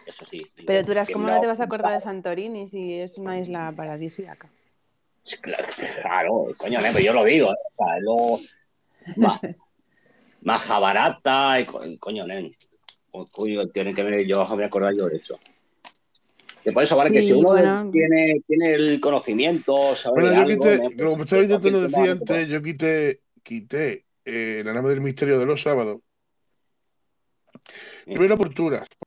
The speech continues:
Speaker 3: porque Turas no podía tan tarde, nada más que estar una hora. Y segundo,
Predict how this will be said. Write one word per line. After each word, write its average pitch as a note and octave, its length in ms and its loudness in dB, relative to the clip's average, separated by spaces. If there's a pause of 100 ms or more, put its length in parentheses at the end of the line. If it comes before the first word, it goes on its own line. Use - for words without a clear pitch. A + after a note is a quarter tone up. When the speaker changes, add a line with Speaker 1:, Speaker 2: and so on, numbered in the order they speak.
(180)
Speaker 3:
porque C3 220 -8
Turas D#3+ 280 0
no F3 160 -2
podía D3 920 0
tan C3 240 -6
tarde, E3+ 300 -2
nada D#3+ 100 -4
más D3+ 160 -6
que C#3+ 60 -6
estar C#3+ 140 -2
una C3+ 220 0
hora. - 320 -8 (2000)
Y G3 120 -2
segundo, F3+ 680 2